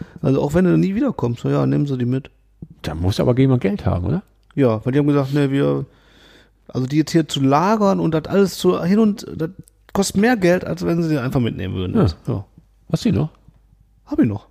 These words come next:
Speaker 2: Ja. Also ich hab dieses eine Paar, das hab ich bei Ikea damals bekommen, das hab ich ja auch ein Jahr lang angehabt, jeden
Speaker 1: Mhm.
Speaker 2: Tag.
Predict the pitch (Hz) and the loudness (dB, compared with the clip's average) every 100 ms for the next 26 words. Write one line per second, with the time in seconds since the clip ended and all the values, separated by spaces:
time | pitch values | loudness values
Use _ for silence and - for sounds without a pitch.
0 | - 170 95 - 120 131 202 240 208 180 | -4 -2 -2 0 0 0 0 0 0 2
1 | 131 202 - 143 180 - 143 - - - | 0 0 -2 -2 0 0 -2 -4 -8 -4
2 | 85 120 170 175 180 202 214 131 113 107 | 0 0 0 -4 -6 -6 -4 -2 2 4
3 | 92 98 87 92 92 73 113 160 - - | 4 4 2 2 0 0 0 0 0 0
4 | 113 143 | 2 0